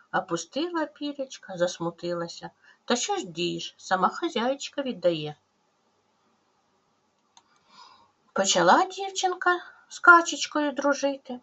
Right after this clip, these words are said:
Ходять разом на річку купатися. Дівчинка пливе, а качечка поряд. "Ках-ках, моя хазяєчка, не пливи далеко, у річці глибоко".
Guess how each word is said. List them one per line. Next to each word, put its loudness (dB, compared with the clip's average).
Ходять 2
разом 4
на 0
річку -4
купатися. 2
Дівчинка -2
пливе, -2
а 0
качечка 0
поряд. -4
"Ках-ках, 8
моя 2
хазяєчка, -4
не -2
пливи 0
далеко, 0
у 0
річці -4
глибоко". -6